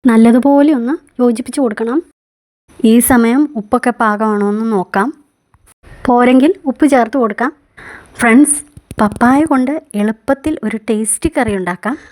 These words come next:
ആദ്യം പപ്പായ ചെറിയ കഷ്ണങ്ങളാക്കിയത് ഒന്ന് വേവിച്ചെടുക്കാം. കൂടെ ചെറിയ കഷ്ണം ഇഞ്ചി അരിഞ്ഞതും എരിവിനാവശ്യമുള്ള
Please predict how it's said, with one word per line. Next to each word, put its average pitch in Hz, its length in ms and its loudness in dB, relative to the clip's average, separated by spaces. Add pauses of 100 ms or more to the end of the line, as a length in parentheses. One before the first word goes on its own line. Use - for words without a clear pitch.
(200)
ആദ്യം 233 260 -2 (200)
പപ്പായ 247 380 -2
ചെറിയ 262 380 -6
കഷ്ണങ്ങളാക്കിയത് 269 840 -8 (120)
ഒന്ന് 247 160 -10
വേവിച്ചെടുക്കാം. 233 680 -8 (640)
കൂടെ 233 380 2 (220)
ചെറിയ 240 380 -4
കഷ്ണം 262 300 -6
ഇഞ്ചി 220 280 -8
അരിഞ്ഞതും 220 460 -8
എരിവിനാവശ്യമുള്ള 294 760 0